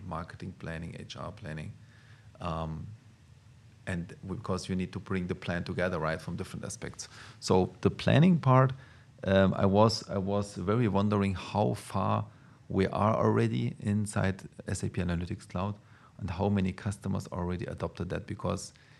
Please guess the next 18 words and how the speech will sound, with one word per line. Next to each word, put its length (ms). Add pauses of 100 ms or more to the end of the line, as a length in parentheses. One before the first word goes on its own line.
(160)
having 360
a 60
cloud 400
solution 440
for 180
planning 540
in 200
the 100
cloud, 480 (460)
because 320
you 40
have 260
this 140
kind 160
of 160
planning 340
process 500
everywhere, 540